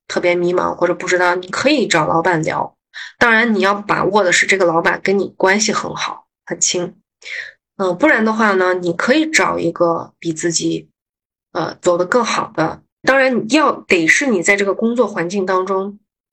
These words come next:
你比较了解的人，你不要找一个你在做医药，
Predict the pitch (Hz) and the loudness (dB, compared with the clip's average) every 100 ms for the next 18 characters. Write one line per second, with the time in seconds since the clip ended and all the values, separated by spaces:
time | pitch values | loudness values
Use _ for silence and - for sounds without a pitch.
0 | _ 175 185 - 190 185 165 208 202 92 | _ -8 -6 0 2 2 2 2 0 0
1 | 90 196 202 202 247 277 220 180 180 220 | -4 -4 -2 0 2 2 2 0 2 0
2 | 202 185 233 220 226 202 190 190 220 214 | 0 2 0 2 2 2 0 0 2 2
3 | 170 | 0